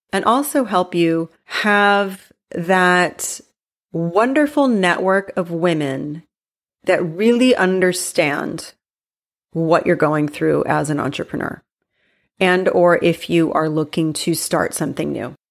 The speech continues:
A lot of times when we go out to start a business, most people that we know don't have any clue what we're doing. They don't know how to help, and it's fine.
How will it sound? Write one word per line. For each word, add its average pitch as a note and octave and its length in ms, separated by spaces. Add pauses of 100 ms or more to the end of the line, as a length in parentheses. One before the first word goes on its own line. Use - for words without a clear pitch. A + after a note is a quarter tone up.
(500)
A F#3+ 40
lot G#3 220
of C#4 80
times A#3 320
when G#3 100
we G3 80
go F3+ 280
out E3 500
to D#3+ 680
start F3 280
a - 20
business, D3+ 640
most F#3+ 420
people A3 280
that F3 180
we E3+ 100
know D#3 220
don't D#3 320
have D3 260
any E3+ 240
clue E3+ 220
what D#3+ 160
we're E3+ 100
doing. D3+ 560 (280)
They E3+ 100
don't F3 260
know F3+ 140
how F3 160
to E3+ 80
help, D3 400 (440)
and G3+ 100
it's A3 120
fine. G#3 380